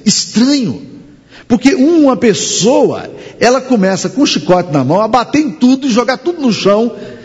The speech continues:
e aí o des-, você imagine o desespero daquelas pessoas, porque era câmbio, as pessoas estavam lidando com moedas,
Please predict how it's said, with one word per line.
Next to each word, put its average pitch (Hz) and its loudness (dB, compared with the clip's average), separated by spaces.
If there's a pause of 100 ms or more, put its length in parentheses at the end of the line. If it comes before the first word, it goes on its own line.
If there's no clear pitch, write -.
(120)
e 208 4
aí 240 4
o 262 2
des-, 220 -2
você 294 -2
imagine 226 0
o 226 2
desespero 220 2
daquelas 190 0
pessoas, 135 -4
porque 160 -2
era 208 0
câmbio, 208 0 (420)
as - -12
pessoas 185 2
estavam 247 2
lidando 208 0
com 220 0
moedas, 185 0